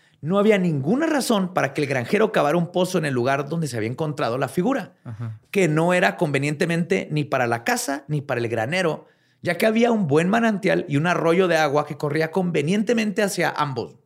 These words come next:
Speaker 1: que, en cuanto a la figura en sí, ciertamente no podía haber sido tallada por ninguna raza prehistórica, ya que ninguna parte de ella mostraba las características de un trabajo tan primitivo, que por ruda que fuera, revelaba las cualidades de una representación moderna de bajo nivel".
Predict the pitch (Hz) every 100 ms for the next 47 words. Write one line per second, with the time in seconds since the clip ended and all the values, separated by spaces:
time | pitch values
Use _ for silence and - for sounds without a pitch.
0 | _ _ _ _ _ 175 123 - 123 117
1 | 127 123 120 117 139 156 240 262 - 349
2 | 370 - _ _ - 170 160 175 180 190
3 | 233 160 139 143 139 135 165 160 156 165
4 | 170 190 170 139 123 139 131 135 156 143
5 | 151 139 240 202 - 151 - _ _ -
6 | - 170 202 196 151 170 170 180 185 151
7 | 151 196 175 - 147 151 143 - 143 135
8 | - 208 - 190 185 151 160 160 156 151
9 | 165 165 160 165 160 156 196 - - _
10 | _ _ _ _ 170 127 127 127 180 202
11 | 202 175 208 190 - - _ - 175 160
12 | 160 190 180 175 143 135 175 160 165 175
13 | 165 151 143 135 120 180 180 170 160 180
14 | 208 226 135 127 123 - 160 143 120 113
15 | -